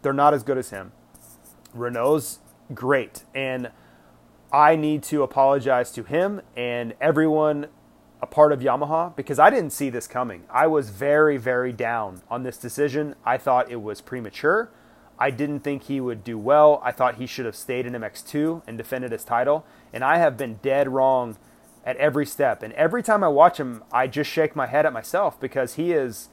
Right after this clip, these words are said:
he's making me look really foolish with that opinion. Um, he just looks great out there. He looks,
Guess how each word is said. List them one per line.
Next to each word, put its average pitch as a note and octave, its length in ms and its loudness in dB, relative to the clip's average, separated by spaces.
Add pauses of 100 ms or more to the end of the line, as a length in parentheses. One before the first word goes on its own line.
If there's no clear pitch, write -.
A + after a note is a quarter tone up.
(600)
he's C#3 240 -6
making D#3+ 320 0
me D#3+ 120 0
look D3 260 0
really D3 420 0
foolish D#3+ 580 -6 (180)
with C3+ 220 -4
that C3+ 200 4
opinion. A#2+ 500 -8 (180)
Um, A2 200 -8
he C#3+ 120 -6
just G#3 180 -6
looks E3+ 200 -4
great E3+ 440 -4
out F#2 220 -16
there. F#2+ 140 -10
He C#3 160 -2
looks, D3+ 420 0